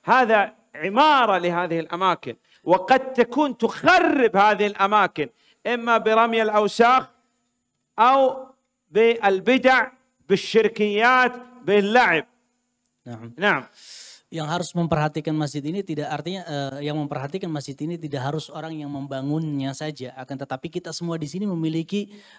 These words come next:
Speaker 2: eh, andil untuk menjaga, eh, untuk menjaga kebersihan masjid ini, ya. Eh, yaitu dengan apa? Dengan berusaha untuk memakmurkan masjid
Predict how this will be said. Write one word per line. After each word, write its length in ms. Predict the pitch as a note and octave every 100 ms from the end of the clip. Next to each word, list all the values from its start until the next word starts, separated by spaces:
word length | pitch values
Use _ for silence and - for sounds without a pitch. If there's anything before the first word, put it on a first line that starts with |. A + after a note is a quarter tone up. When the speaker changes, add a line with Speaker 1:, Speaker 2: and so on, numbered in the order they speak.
| -
Speaker 2:
eh, 160 | D3+ C#3+
andil 400 | F3+ F#3 D3 B2
untuk 240 | D#3 D3 C#3+
menjaga, 560 | C#3+ D3 C#3+ D#3 D3
eh, 400 | D3 C#3 C3+ C3
untuk 240 | D#3+ D3+ D3+
menjaga 320 | C#3+ D3 C#3+
kebersihan 720 | - C#3+ C#3+ C3+ D3+ D3 C#3+
masjid 320 | D3+ D3 D3+ C#3+
ini, 400 | E3 D3+ C#3 C3
ya. 60 | C3 _ _ - -
Eh, 720 | C3+ C#3 C3+ B2+ C3+ - D3+
yaitu 240 | E3 C#4
dengan 240 | G#3+ E3 D3+
apa? 160 | D#3+
Dengan 240 | G#3 G3 G#3
berusaha 320 | F3 E3 G3
untuk 240 | G3+ G3+
memakmurkan 480 | F3+ E3+ F#3 G3 F#3+
masjid 320 | F3+ F3 E3+